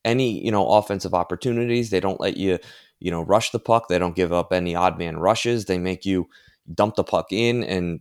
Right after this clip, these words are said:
go to work for it. And, you know, teams that, you know, maybe are more of a turn and burn and, you know, feed off of, you know, turnovers and stuff like that. If you eliminate those opportunities,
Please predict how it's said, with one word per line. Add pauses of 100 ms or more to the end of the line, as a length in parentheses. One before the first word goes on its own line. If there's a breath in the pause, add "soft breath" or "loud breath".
go
to
work
for
it.
And, (360)
you
know,
teams
that,
you
know,
maybe
are (560)
more
of
a
turn
and
burn (460)
and,
you
know,
feed
off
of, (240)
you
know,
turnovers
and
stuff
like
that.
If
you (380)
eliminate
those
opportunities,